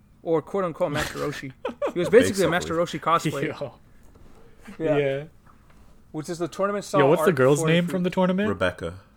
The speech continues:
Speaker 2: What's the girl's name?
Speaker 1: Rebecca.
Speaker 2: Yo, Rebecca, though. <laughs>
Speaker 1: Hey, she's
Speaker 3: Hey,
Speaker 1: sixteen,
Speaker 3: that's,
Speaker 1: but I'm
Speaker 3: that's,
Speaker 1: sixteen too.
Speaker 3: yo,
Speaker 1: Nope.
Speaker 3: that's, that's,
Speaker 1: Jokes!
Speaker 3: that
Speaker 1: Jokes!
Speaker 3: same complaint.
Speaker 1: Jokes!
Speaker 3: That same complaint.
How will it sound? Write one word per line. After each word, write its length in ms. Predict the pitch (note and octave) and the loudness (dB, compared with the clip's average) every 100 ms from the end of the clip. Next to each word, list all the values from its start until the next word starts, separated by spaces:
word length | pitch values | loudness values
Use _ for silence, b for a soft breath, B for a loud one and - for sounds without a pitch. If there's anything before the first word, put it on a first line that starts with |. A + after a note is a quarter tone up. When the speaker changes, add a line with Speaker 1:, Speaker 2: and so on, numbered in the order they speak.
| _ - | _ -8
Speaker 2:
What's 140 | D#3 | -6
the 80 | E3 | -4
girl's 260 | C#3+ C#3+ D3 | 0 0 0
name? 140 | E3+ | -2
Speaker 1:
Rebecca. 340 | F#3 E3 D#3 A#2+ | -2 -2 0 2
Speaker 2:
Yo, 160 | A#2 | 4
Rebecca, 600 | A#2 A#2+ A#2 C#3 D3+ C#3+ | 4 0 4 4 8 6
though. 260 | C3+ C3 C3 | 8 6 6
<laughs> 480 | C3 - G#3+ - - | 2 -4 -6 -8 -4
Speaker 1:
Hey, 160 | E3 | 0
she's 260 | F3 - - | 0 -2 -2
Speaker 3:
Hey, 140 | G#3+ - | 2 2
Speaker 1:
sixteen, 160 | E3+ | 2
Speaker 3:
that's, 160 | A3 E3+ | 0 2
Speaker 1:
but 80 | E3 | 2
I'm 120 | G3+ | 0
Speaker 3:
that's, 80 | - | 0
Speaker 1:
sixteen 380 | - - A#3+ | -2 -2 -4
too. 280 | A3+ C#4+ C4+ | -2 0 0
Speaker 3:
yo, 180 | A#3 C3+ | 2 4
Speaker 1:
Nope. 100 | G3 | 8
Speaker 3:
that's, 120 | B3+ - | 6 4
that's, 160 | D#3 | 4
Speaker 1:
Jokes! 380 | G#3+ C4+ - A#4 | 10 8 8 0
Speaker 3:
that 160 | - A3+ | 2 10
Speaker 1:
Jokes! 40 | |
Speaker 3:
same 240 | C#4+ F4+ | 12 12
complaint. 580 | - E3 - F#3+ D#3+ A2+ | 8 -2 -2 -2 -4 -6
Speaker 1:
Jokes! 220 | - A#3+ | 2 2
Speaker 3:
That 140 | A2 G#2+ | 2 -2
same 260 | - C3+ D#3 | -2 -4 -4
complaint. 500 | D#3+ D#3 E3+ C#3+ | -6 -6 -6 -6